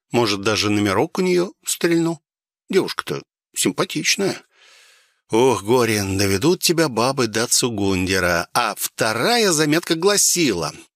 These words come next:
«Капитан Вилкина не так проста, какой кажется. Мало того, что она была красива, нет, даже не так. Она была, м, притягательна». Еще вопрос, кто из нас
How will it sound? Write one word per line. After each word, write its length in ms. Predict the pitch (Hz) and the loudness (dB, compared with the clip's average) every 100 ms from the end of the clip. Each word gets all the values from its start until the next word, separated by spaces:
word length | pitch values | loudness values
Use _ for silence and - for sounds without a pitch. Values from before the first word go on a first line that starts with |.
| _ _ | _ _
«Капитан 560 | - 107 113 - 92 85 | -6 -2 -4 -2 -4 -4
Вилкина 520 | 101 180 160 135 117 | 0 0 0 -2 0
не 160 | 95 98 | 0 -2
так 320 | - 120 - | -4 -6 -4
проста, 460 | 107 - - 160 | -2 0 0 -2
какой 360 | 160 90 - 123 - | -2 -4 -2 -2 -2
кажется. 640 | - 98 - - - - - _ _ | -4 -2 -6 -2 -4 -4 -14 _ _
Мало 300 | 95 127 123 | -2 0 0
того, 300 | 123 107 90 | 0 -2 0
что 280 | - - 101 | 0 0 0
она 200 | 104 90 | 0 0
была 280 | 98 92 - | 0 -2 -4
красива, 640 | - 80 - - - 170 87 | -6 -4 0 0 0 -2 -4
нет, 340 | 95 131 90 | -2 -2 -2
даже 340 | 107 95 98 - | -2 0 0 -4
не 200 | - 110 | -2 -2
так. 320 | - - - - _ _ _ _ | -2 -10 -16 -20 _ _ _ _
Она 180 | - 110 | -2 0
была, 340 | 104 110 101 101 _ _ _ | 2 2 2 -2 _ _ _
м, 240 | 135 87 - _ _ - | -2 -2 -6 _ _ -6
притягательна». 920 | 220 - 240 117 90 - 85 76 73 - _ _ _ _ _ _ _ _ | -2 -2 0 -2 -2 -2 -2 -6 -12 -14 _ _ _ _ _ _ _ _
Еще 300 | 113 131 233 | 0 2 2
вопрос, 720 | 277 254 170 175 170 180 - - | 2 0 2 4 4 4 0 -2
кто 300 | - 185 151 | 0 2 4
из 200 | 123 120 | 2 2
нас 440 | 123 95 - - | 0 0 0 -2